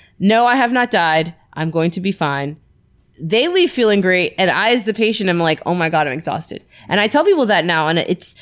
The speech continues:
helped me with people who, like, when J P was sick with Rachel, like, she got a lot of pushback from people when she set limits on how, how, when people could see J P. And I'm like, one,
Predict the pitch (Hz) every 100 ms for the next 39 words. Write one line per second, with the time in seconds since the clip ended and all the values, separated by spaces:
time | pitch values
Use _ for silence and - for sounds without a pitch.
0 | - - 285 247 285 262 262 226 240 233
1 | 208 202 185 190 190 196 180 233 359 311
2 | - 139 175 165 196 320 202 - _ -
3 | - 190 202 - 269 330 226 180 156 185
4 | - 247 - 240 208 185 170 170 165 175
5 | 214 185 175 - 190 - 196 175 151 160
6 | 170 185 180 160 - 160 - - _ _
7 | 143 151 156 165 165 180 165 160 160 143
8 | 285 233 - _ - - - 202 220 226
9 | 214 208 - 240 392 311 262 370